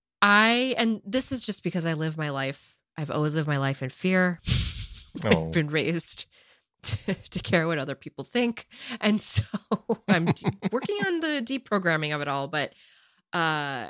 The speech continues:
Speaker 1: I, I worry, I, I worry about how I talk to the assistant because,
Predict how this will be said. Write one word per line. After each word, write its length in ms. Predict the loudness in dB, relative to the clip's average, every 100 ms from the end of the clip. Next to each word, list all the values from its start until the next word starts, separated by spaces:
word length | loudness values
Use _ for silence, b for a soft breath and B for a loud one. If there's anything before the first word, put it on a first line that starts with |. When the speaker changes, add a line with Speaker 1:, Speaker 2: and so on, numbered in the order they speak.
| -4
Speaker 1:
I, 240 | -2 -2 -4
I 80 |
worry, 720 | -2 0 0 0 0 -4 -8 -16 _ _ _ _ _ _ _
I, 100 | -4 -2
I 80 | -2
worry 240 | 0 2 4
about 220 | 4 4
how 120 | 2
I 100 | 0
talk 420 | -2 -10 -12 -18 -20 _ _ _ _ _ _ _ -8
to 80 | -2
the 120 | -2
assistant 540 | -4 -8 -8 -10 -12 _ -6
because, 1040 | -4 0 0 2 2 -2 -4 -4 -4 -6